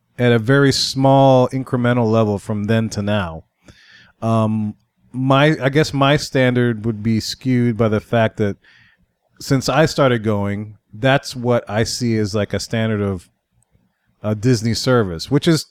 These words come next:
still up to a pretty high par. But whether my standard that I've grown accustomed to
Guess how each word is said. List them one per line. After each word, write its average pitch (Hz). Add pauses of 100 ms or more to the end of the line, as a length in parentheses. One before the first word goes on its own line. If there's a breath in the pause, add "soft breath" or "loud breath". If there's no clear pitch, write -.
(120)
still 220
up 156
to 156
a 131
pretty 139
high 113 (720)
par. 123 (420 soft breath)
But 160
whether 156
my 147
standard 165
that 139
I've 135
grown 139
accustomed 135
to 123